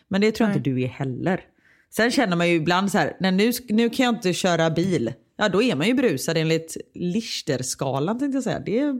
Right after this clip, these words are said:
Speaker 1: mäter man jordbävningar med.
Speaker 2: <laughs>
Speaker 1: Enligt promillehalten
Speaker 2: Ja.
Speaker 1: så är man ju brusad då. Men jag menar att man känner sig ju inte så här, "Oj,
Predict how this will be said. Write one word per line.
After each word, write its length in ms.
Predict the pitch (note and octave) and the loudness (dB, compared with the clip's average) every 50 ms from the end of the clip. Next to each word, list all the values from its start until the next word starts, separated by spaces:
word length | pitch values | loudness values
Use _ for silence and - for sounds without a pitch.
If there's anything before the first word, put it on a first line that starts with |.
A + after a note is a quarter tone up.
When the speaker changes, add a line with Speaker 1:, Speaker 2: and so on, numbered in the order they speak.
| B3 - - | -6 -4 -4
Speaker 1:
mäter 220 | D4 C#4 - C4 | -4 -4 -2 -2
man 100 | C#4 C#4 | 0 0
jordbävningar 540 | C#4 B3 F3 D#3 - B2+ A#2 B2+ B2 - - | 0 0 0 -2 -2 -4 -4 -4 -6 -6 -6
med. 100 | - - - - E4 D#5 D#5 C#5+ B4 D#4+ - | -8 -6 -2 -2 -2 0 0 0 0 0 -2
Speaker 2:
<laughs> 400 | - _ _ - - - - - | -2 _ _ -20 -20 -16 -6 -2
Speaker 1:
Enligt 320 | G#3 A3 G3+ G3 F3+ F#3+ - | 0 2 2 2 0 0 0
promillehalten 840 | G#3 G3+ G3 G3+ F#3 D#3+ D3 C#3 C3 B2+ C3 - A3 - A#3+ B3 | 0 0 2 2 2 2 2 0 0 0 0 2 2 2 2 2
Speaker 2:
Ja. 60 | A#3 G#3+ | 2 0
Speaker 1:
så 160 | D#3+ - G#3 | 2 2 2
är 120 | F3 D3 | 2 2
man 120 | C#3 C3+ C#3 | 2 2 0
ju 60 | C#3 | 2
brusad 420 | C3+ D#3 D3 B2 A#2+ - C#3 C#3 | 2 2 0 0 0 -2 -2 -2
då. 140 | - - - - - - _ _ | -2 -4 -6 -8 -14 -20 _ _
Men 160 | - - G#3+ | -2 0 2
jag 120 | G#3+ G#3+ G#3+ | 2 2 2
menar 160 | G#3 F#3 F3 | 2 0 0
att 100 | E3 - | -2 -2
man 120 | F3 E3+ | -2 -2
känner 540 | D#3+ - - - - G3 E3 D3+ D3 D3+ E3+ | -2 -2 -2 0 0 0 2 2 2 0 0
sig 140 | - - B3 | 2 2 2
ju 20 | |
inte 140 | A3+ F#3 E3+ | 2 2 0
så 100 | D3+ F3 | 0 2
här, 140 | D#3+ D3+ - - | 2 2 0 0
"Oj, 400 | - G3 G3 F3+ C#3 B2 - | 0 2 2 2 0 -2 -6